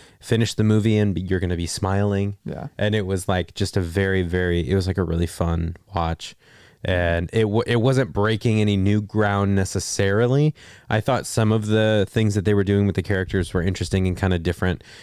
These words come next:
Speaker 1: like, between Jenny Slate and Charlie Day.
Speaker 2: Yeah.
Speaker 1: Um,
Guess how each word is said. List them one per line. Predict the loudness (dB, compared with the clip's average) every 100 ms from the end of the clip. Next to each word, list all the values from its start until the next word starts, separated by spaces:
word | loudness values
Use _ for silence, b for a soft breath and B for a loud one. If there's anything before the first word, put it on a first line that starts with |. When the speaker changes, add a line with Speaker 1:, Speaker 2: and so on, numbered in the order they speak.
| B -2
Speaker 1:
like, | -2 0
between | -6 -4 -2 0 0
Jenny | 0 -2
Slate | 0 -2 -2
and | -2
Charlie | -2 0 0
Day. | 0 0 0 -2 -6 -4
Speaker 2:
Yeah. | 0 0 0
Speaker 1:
Um, | -2 -6